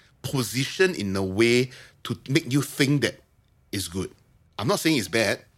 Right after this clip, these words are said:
I'm saying that it's positioned in a way that make you do not look at the cons. So, you know, I, I watched these shows before on, on, there's a U S version, there's a U K version.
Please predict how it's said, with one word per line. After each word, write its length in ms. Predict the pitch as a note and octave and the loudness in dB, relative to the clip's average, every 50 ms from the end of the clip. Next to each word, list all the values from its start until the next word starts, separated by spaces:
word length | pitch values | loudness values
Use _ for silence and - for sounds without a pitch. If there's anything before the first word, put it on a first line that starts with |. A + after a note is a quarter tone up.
| _ | _
I'm 120 | G2+ G2+ G2+ | -8 -6 -4
saying 200 | - C3+ C#3+ C3+ | -2 -2 -2 -2
that 120 | - - | -2 -4
it's 80 | G2 - | -6 -4
positioned 520 | - B2 A#2+ A2+ B2+ - - - D#3 D#3 | -4 -4 -2 -2 -4 -4 -2 -2 0 0
in 120 | B2+ G#2 G#2 | 0 -2 -2
a 60 | G2+ | -2
way 220 | G2 A#2 A#2 A#2+ | 0 2 2 2
that 160 | A#2 G#2+ F#2+ F#2+ | 2 0 -2 -2
make 140 | G#2+ B2 F#2+ | -4 -4 -2
you 160 | A2 A#2 A#2 | -2 -4 -4
do 180 | G#2 F2+ G2 G2 | -4 -6 -4 -2
not 180 | G#2+ A#2 A2 F2+ | -2 -2 -2 -2
look 280 | G#2+ A2+ A2+ - - | -2 -4 -4 -4 -8
at 100 | F#2 - | -10 -10
the 80 | G2 F#2+ | -12 -14
cons. 540 | - - G2 F2+ F2 F#2 F#2+ - - - - _ _ _ _ _ _ _ _ _ _ _ _ _ _ _ _ | -12 -10 -10 -10 -10 -10 -14 -14 -16 -16 -18 _ _ _ _ _ _ _ _ _ _ _ _ _ _ _ _
So, 400 | - - D#3+ D3+ D3+ D3+ C3+ - _ _ _ _ _ _ _ _ _ _ _ _ _ _ | -10 -4 -2 0 0 0 -2 -4 _ _ _ _ _ _ _ _ _ _ _ _ _ _
you 100 | - F3+ | -4 -2
know, 160 | A3+ B3+ G3 | 0 2 2
I, 200 | B2+ C#3 C#3+ C#3+ | 2 2 4 4
I 20 | C#3+ | 4
watched 260 | D3 A3+ - - - | 4 4 0 0 -2
these 120 | E3+ F3 | -4 -4
shows 440 | - - - D3+ C#3 C#3+ D3 - - | -2 2 4 4 4 4 4 0 -4
before 640 | - - - G#2 G2 - - A2+ A2+ A2+ A2+ A2+ A2+ - - | -12 -12 -10 -10 -8 -4 0 0 2 2 0 -2 -6 -8 -6
on, 260 | G2+ F#2+ F#2 F#2 E2 - | -4 -4 -4 -6 -8 -8
on, 280 | - F#2+ F2 F#2 - - - - - | -10 -8 -8 -8 -12 -14 -16 -20 -10
there's 200 | - G#2 F#2 - | -10 -8 -6 -4
a 80 | G2+ G#2 | -4 -2
U 140 | A#2 C3+ | 0 0
S 100 | C#3 A#2 | 0 0
version, 220 | G#2+ A2 - B2+ A#2 | 0 -2 -2 0 -2
there's 160 | A2 F2+ - | -2 -2 -4
a 60 | F#2 F2+ | -6 -6
U 120 | G2+ G2 | -8 -6
K 100 | - A2 | -4 -4
version. 400 | F#2+ G2 G2 F#2 G2 G2+ F#2+ F#2+ | -4 -2 -4 -4 -4 -6 -8 -8